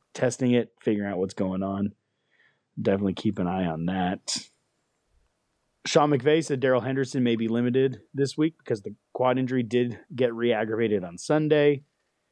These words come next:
And O B J suffered a hip pointer, but he doesn't believe O B J to be limited moving forward.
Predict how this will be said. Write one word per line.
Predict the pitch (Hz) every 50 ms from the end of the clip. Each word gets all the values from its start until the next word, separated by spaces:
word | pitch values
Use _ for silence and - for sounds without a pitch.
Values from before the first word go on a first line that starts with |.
| _ _ _ _ -
And | 123 120 110
O | 135 147 151
B | 160 143 156
J | 131 120 143 143 135
suffered | 135 - - 139 131 - 135 110
a | 95
hip | - - - 160 160 -
pointer, | - 151 156 160 160 165 165 170 165 - _ _ _ _ _ _ _ _ -
but | 120 120 110 113
he | 120 127
doesn't | 120 123 110 110 120
believe | 107 110 107 110 113 110 104 101 - - _ _ _ _ _ _ _ _ _
O | - 110 113 110
B | 110 110
J | 98 101 107 104 104
to | 104 - - 110 98
be | 90 104 101 98 101 92 -
limited | 92 98 104 98 98 95 95 95 92 85 - - _ _ _ _ _
moving | - 104 101 92 87 87 87
forward. | - - 127 123 120 120 117 117 117 107 101